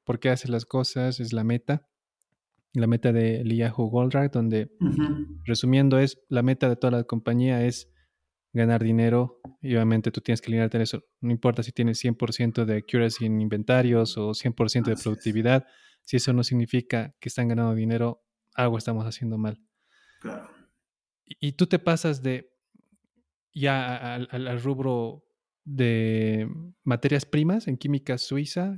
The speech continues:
Speaker 1: Bueno, acá en Bolivia
Speaker 2: Sí.
Speaker 1: yo ahora conozco Química Suiza por, porque distribuye materias primas, eh, que, que, que exporta. Eh, ¿en Perú hacen lo mismo en Química Suiza?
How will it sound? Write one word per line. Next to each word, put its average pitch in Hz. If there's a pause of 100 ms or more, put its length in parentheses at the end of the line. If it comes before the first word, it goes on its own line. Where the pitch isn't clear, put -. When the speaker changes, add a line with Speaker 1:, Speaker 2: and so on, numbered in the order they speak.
Speaker 1:
Bueno, 139
acá 127
en 156
Bolivia 151
Speaker 2:
Sí. 147
Speaker 1:
yo 139
ahora 135
conozco 131
Química 131
Suiza 123
por, -
porque 120
distribuye 123 (560)
materias 120
primas, 123
eh, 110 (180)
que, 113
que, -
que -
exporta. 120
Eh, 131
¿en 120
Perú 139 (480)
hacen 131
lo 127
mismo 147
en 147
Química 135
Suiza? 156